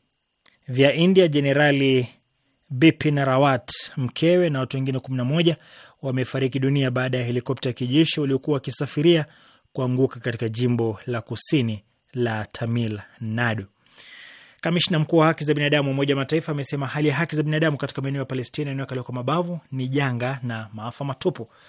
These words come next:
Gazeti la Marekani la New York Post limesema Rais Joe Biden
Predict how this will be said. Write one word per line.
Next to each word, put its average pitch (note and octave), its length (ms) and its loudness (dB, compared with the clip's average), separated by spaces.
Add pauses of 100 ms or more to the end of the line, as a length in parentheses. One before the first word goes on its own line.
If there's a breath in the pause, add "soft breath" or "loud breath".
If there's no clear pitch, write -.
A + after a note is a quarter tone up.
(600 loud breath)
Gazeti D3+ 600 4
la D#3+ 100 0
Marekani E3 500 -2
la D3+ 140 0
New D3 140 -2
York D3 220 -2
Post D#3+ 380 -4
limesema C#3 520 -2
Rais C3 260 -4
Joe C3 140 0
Biden D#3 440 0